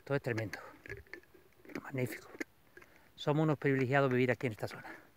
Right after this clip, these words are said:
Pues nada, esto era lo que quería yo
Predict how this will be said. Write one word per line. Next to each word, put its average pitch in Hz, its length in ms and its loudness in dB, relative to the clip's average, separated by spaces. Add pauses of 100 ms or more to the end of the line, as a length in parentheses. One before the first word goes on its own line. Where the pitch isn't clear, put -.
(1160)
Pues 143 120 8
nada, 190 300 12 (880)
esto 160 220 0
era 160 100 10
lo 165 120 8
que 151 120 0
quería 160 280 8
yo 151 360 8